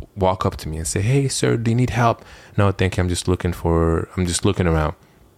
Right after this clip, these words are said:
Five minutes later, someone would be right next to me pretending to fix something. Um,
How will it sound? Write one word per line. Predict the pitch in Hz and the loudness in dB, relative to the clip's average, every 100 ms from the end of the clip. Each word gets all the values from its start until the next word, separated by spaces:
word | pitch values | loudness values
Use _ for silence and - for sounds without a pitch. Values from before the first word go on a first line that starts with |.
| _ _ _ - - | _ _ _ -20 -12
Five | - 120 131 | -2 0 0
minutes | 131 117 | -2 0
later, | 139 127 80 | 2 2 0
someone | - - 104 104 110 | -2 -2 0 0 2
would | 101 | 0
be | 92 101 | 0 0
right | 95 104 | 2 2
next | 104 107 - | 2 0 -2
to | 92 | -2
me | 90 90 - - - | -2 -4 -8 -20 -6
pretending | 120 113 - 117 117 | -4 -2 -2 0 -2
to | 110 | -4
fix | - 120 107 - | -4 -4 -2 -2
something. | 92 87 90 87 85 85 - - - _ - | -2 -2 -2 -2 -4 -8 -16 -20 -20 _ -2
Um, | 90 85 82 87 | 0 0 -2 -10